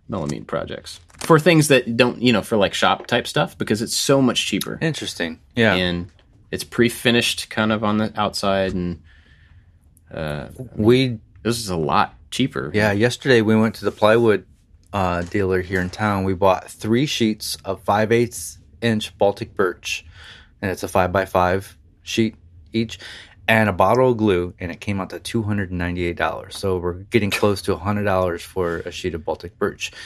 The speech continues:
Speaker 2: And my brother asked the guy, he's like, "Is this gonna come down like the other construction materials?" And he's like, "It comes from Russia. Like, it's, it's, I, he doesn't see it coming down
Speaker 1: Mm.
Speaker 2: anytime soon until there's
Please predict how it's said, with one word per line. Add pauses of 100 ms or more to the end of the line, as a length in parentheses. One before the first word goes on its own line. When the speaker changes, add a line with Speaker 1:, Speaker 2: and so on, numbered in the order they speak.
Speaker 2:
And
my
brother
asked
the
guy,
he's
like,
"Is
this
gonna
come
down (180)
like
the
other
construction
materials?"
And
he's
like, (500)
"It
comes
from
Russia. (120)
Like,
it's,
it's,
I,
he
doesn't
see
it
coming
down
Speaker 1:
Mm.
Speaker 2:
anytime
soon
until (500)
there's